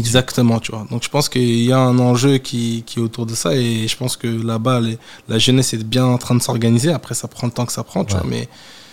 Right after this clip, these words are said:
Speaker 1: et ensuite, euh, concernant le, le fait que, bah, la Libye, le Maroc ou, ou d'autres pays comme ça,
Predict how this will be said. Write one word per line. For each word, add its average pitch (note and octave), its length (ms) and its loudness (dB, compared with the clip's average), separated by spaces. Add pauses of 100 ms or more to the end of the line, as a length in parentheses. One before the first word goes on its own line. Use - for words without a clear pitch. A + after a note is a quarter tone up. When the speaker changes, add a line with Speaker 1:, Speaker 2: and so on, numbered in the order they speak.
(500)
Speaker 1:
et B2 140 2
ensuite, D#3 480 2
euh, A#2 300 4
concernant B2+ 580 4
le, A2+ 360 4
le A2 140 0
fait B2+ 280 2
que, A2 760 -2 (360)
bah, B2 100 -4
la A#2 160 0
Libye, A#2 560 2
le A2 120 2
Maroc A#2 600 4
ou, A2 280 -6 (440)
ou A2 80 -12
d'autres A2 320 -2
pays A#2 260 2
comme A#2 200 -2
ça, A#2 440 -2